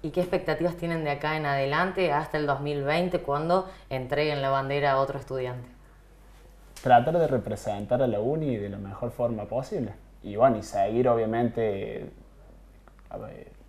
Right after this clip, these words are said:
Speaker 2: yendo hacia adelante para poder finalizar la carrera y, y poder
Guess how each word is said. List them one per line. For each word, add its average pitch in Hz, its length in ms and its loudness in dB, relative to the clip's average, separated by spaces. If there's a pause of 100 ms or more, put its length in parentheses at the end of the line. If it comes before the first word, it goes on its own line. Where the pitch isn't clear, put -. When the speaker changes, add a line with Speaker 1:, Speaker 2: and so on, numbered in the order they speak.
(160)
Speaker 2:
yendo 113 380 0
hacia - 180 0
adelante - 300 4
para 101 160 -2
poder 104 200 -2
finalizar 101 460 -4
la 104 100 -2
carrera 147 520 0
y, - 140 -14 (560)
y 110 60 -16
poder 95 380 -2